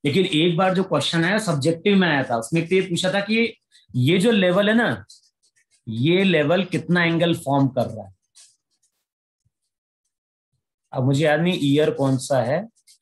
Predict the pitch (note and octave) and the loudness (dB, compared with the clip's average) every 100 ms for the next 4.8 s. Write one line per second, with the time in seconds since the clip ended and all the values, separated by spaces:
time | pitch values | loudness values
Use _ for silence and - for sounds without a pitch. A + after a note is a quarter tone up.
0 | _ - B2 C3 E3+ F3 D3 C#3+ C3+ F#3 | _ -6 0 2 2 2 2 2 2 0
1 | A3 - - - C#3+ E3+ F3+ E3 E3 F3+ | -2 -8 -12 -8 -2 0 0 0 2 0
2 | F3+ - D3+ D#3 C3 C3 G#2 G#2 G2+ - | 0 0 0 0 -2 -4 -4 -10 -14 -20
3 | _ _ _ _ - D3 C#3 F#3 F#3 F3 | _ _ _ _ -10 -6 -2 0 2 2
4 | - E3+ E3+ D#3+ C#3+ A2 A2+ | 0 0 0 0 -2 -2 -8